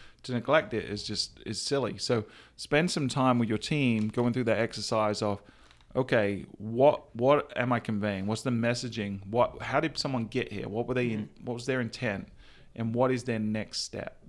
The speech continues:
Speaker 1: We always wanna keep converting them through that funnel every time.
Speaker 2: Here's a bonus tip for you
Speaker 1: Ooh.
Speaker 2: that nobody expected.
Speaker 1: Ooh.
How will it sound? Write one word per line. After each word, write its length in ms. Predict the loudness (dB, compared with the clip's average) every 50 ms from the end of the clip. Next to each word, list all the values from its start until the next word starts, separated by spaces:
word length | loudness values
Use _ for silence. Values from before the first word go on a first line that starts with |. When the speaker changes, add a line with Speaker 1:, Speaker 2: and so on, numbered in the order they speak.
| -20 -20 -20 -12 -6
Speaker 1:
We 120 | -4 -4
always 480 | -2 0 2 2 4 4 2 0 -2 -4
wanna 220 | -4 -4 -4 -4
keep 340 | -6 -6 -8 -8 -8 -8 -10
converting 720 | -8 -8 -6 -2 0 0 0 0 0 -2 -4 -6 -8 -10 -8 -6
them 200 | -4 -4 -4 -6 -6
through 200 | -6 -4 -4 -2
that 180 | -4 -6 -6
funnel 400 | -6 -6 -4 -4 -4 -6 -8 -8 -8
every 200 | -8 -8 -8 -10
time. 280 | -10 -10 -12 -12 -14 -16 -16 -16 -16 -16 -16 -16 -4
Speaker 2:
Here's 260 | 0 2 2 4 4
a 180 | 2 2 2 0 -6 -16 -20 -20 -18 -18 -6
bonus 560 | -4 -4 -2 -2 -4 -8 -10 -12 -14 -18 -20 -20 -20 -20 -20 -20
tip 300 | -16 -14 -14 -14 -16 -18
for 180 | -18 -16 -16 -14
you 440 | -14 -14 -16 -18 -20 _ _ -8 -6
Speaker 1:
Ooh. 200 | -6 -6 -6 -4 -4
Speaker 2:
that 160 | -6 -6 -4
nobody 340 | -2 0 0 2 2 0 -2
expected. 540 | -4 -6 -10 -10 -8 -8 -8 -10 -12 -16 -16 -18 -16 -8 -6
Speaker 1:
Ooh. 120 | -6 -4